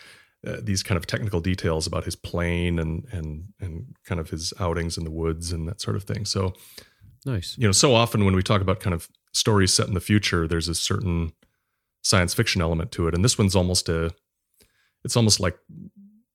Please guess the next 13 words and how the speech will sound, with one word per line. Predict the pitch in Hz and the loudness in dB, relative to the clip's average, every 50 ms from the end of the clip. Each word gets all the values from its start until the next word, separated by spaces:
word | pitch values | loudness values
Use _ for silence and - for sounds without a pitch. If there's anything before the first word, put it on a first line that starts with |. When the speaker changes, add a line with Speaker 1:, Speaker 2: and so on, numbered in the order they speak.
| _ _ _ _ _ _ | _ _ _ _ _ _
Speaker 1:
society | - - - 110 - - 113 107 104 101 95 92 | -4 -2 0 2 4 4 6 6 6 6 4 2
is | 90 | 2
kind | - - 92 85 | 2 2 2 2
of | |
melted | 87 90 90 87 - 87 | 4 4 2 2 0 -2
away | 82 80 87 87 90 90 87 85 82 - | 0 2 2 4 4 4 4 4 2 0
and | 101 95 85 82 | -2 -2 -2 -2
it's, | 82 82 - - - - - | -2 -2 -2 -2 -2 -2 -2
uh, | - 107 104 104 104 104 - - - | -4 -4 -2 -2 -2 -4 -4 -6 -6
it's | 98 - - | -8 -8 -8
just | - - - - - | -6 -4 -2 -2 0
sort | - 90 85 | 0 0 0
of | 82 78 82 - - | -2 -4 -6 -12 -14